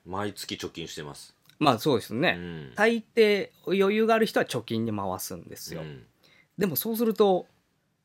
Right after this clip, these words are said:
Speaker 2: さっき言ったように、どんどんお金の価値は減っていくわけですから、
Speaker 1: うん。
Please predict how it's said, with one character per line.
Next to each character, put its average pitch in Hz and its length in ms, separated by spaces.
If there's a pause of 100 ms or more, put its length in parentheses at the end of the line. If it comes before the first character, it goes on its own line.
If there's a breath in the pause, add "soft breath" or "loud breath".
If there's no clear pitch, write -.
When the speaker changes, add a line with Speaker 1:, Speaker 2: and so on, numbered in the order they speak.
(120)
Speaker 2:
さ 208 140
っ - 40
き - 40
言 135 80
っ - 40
た 117 100
よ 107 60
う - 20
に、 92 100
ど 160 180
ん 226 200
ど 123 80
ん 95 240 (160)
お 131 100
金 190 240
の 185 100
価 185 160
値 - 120
は - 120
減 117 140
っ - 20
て - 200
い 156 60
く 160 100
わ 143 80
け - 100
で - 80
す - 100
か - 120
ら、 - 140
Speaker 1:
う 92 100
ん。 78 280